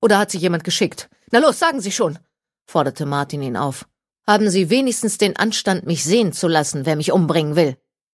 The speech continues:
Er bemühte sich, seine Stimme fest und sicher klingen zu lassen. "Tut mir leid, aber Sie werden im Jenseits weiter rätseln müssen", sagte der Fremde und streckte den Arm aus, um auf Martins Herzgegend zu zielen.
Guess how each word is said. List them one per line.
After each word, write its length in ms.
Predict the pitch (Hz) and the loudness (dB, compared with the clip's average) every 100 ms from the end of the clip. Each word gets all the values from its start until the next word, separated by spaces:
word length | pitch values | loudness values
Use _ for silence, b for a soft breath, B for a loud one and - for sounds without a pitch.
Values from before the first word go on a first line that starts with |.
| _ _ _ _ _ | _ _ _ _ _
Er 100 | 180 | -6
bemühte 380 | 175 170 214 156 | -2 0 0 -2
sich, 220 | 123 131 | -8 -8
seine 220 | - 120 | -6 -6
Stimme 280 | 123 175 147 | -6 -6 -6
fest 420 | - - 175 - | -6 -6 -6 -6
und 120 | - 123 | -12 -6
sicher 280 | 175 135 | -4 -4
klingen 360 | 120 - 135 131 | -8 -8 -6 -6
zu 120 | - | -4
lassen. 380 | 135 139 - 135 _ _ _ _ _ _ _ _ _ _ _ | -4 -4 -6 -10 _ _ _ _ _ _ _ _ _ _ _
"Tut 180 | - - | -10 -4
mir 160 | 240 | -2
leid, 680 | 247 247 233 226 - - _ _ | 2 4 2 0 -6 -18 _ _
aber 160 | 208 202 | -10 -6
Sie 180 | 208 | -2
werden 240 | 196 214 202 | 2 2 2
im 120 | 185 | 2
Jenseits 680 | 185 196 190 180 180 175 170 | 2 2 0 0 0 0 -2
weiter 380 | 170 175 170 | -2 0 -4
rätseln 540 | 143 151 - - 151 151 | -2 -4 -6 -6 -6 -4
müssen", 420 | 151 - 160 151 _ _ _ | -6 -6 -8 -8 _ _ _
sagte 360 | - 151 135 147 | -6 -6 -4 -4
der 160 | 139 | -4
Fremde 480 | 139 - 151 151 147 | -4 -6 -6 -6 -8
und 120 | 139 | -8
streckte 420 | - - 160 - 147 | -10 -8 -10 -8 -6
den 200 | 147 143 | -6 -2
Arm 300 | 156 165 165 | -2 -2 -2
aus, 280 | 143 165 - B B | -2 -2 -6 B B
um 140 | - | 0
auf 160 | 165 160 | 0 0
Martins 500 | 165 165 170 170 - | 0 0 -2 -6 -4
Herzgegend 580 | 175 147 - 127 123 113 | -4 -4 -8 -10 -10 -10
zu 120 | - | -10
zielen. 480 | - - 131 131 | -8 -6 -6 -8